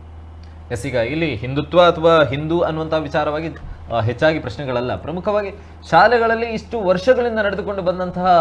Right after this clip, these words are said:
ಆ, ಕಾರ್ಯಕ್ರಮಗಳು, ಅಂದ್ರೆ ಮಕ್ಕಳಿಗೆ ಶಿಕ್ಷಣ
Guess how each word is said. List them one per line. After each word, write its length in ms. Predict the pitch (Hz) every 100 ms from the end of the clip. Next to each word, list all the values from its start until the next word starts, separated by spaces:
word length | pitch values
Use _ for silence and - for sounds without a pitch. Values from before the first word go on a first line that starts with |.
| 147 113 - - 127
ಆ, 80 | 135
ಕಾರ್ಯಕ್ರಮಗಳು, 680 | 160 180 226 190 180 208
ಅಂದ್ರೆ 340 | 240 247 220 - - -
ಮಕ್ಕಳಿಗೆ 540 | 175 - 247 240 247
ಶಿಕ್ಷಣ 500 | 233 196 196 - 226